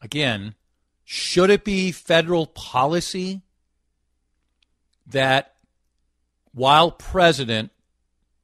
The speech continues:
we have visitor logs at both the White House and your residence? I'd like to see it,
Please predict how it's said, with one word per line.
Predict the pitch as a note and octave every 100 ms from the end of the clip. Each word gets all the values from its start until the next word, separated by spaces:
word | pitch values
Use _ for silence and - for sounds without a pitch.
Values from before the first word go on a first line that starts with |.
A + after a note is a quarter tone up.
| _ _ _ _ _ _ _ _
we | A2+ C3+
have | C#3+ C3+
visitor | G#2 C3+ B2+ D3
logs | C3+ C3+ C#3 C#3 C#3 C3+ - - _ _ _ _ _ _ _
at | B2 A#2+ A#2+ G#2+ F2+
both | C3 C3+ D3+ D3+ - - _ _ _ _ _ _ _
the | -
White | A2 B2 C3+
House | C3+ C3+ C#3 C#3 - - - _ _ _ _ _ _ _ _ _
and | A#2+ B2
your | A#2+
residence? | A#2 C3 C#3 D#3 D#3+ - - _ _ _ _ _ _ _ _ _ _ - -
I'd | D#3+ C3
like | C3 B2 C#3 F#3+ _ -
to | D#3+
see | - - F#3 A#3
it, | -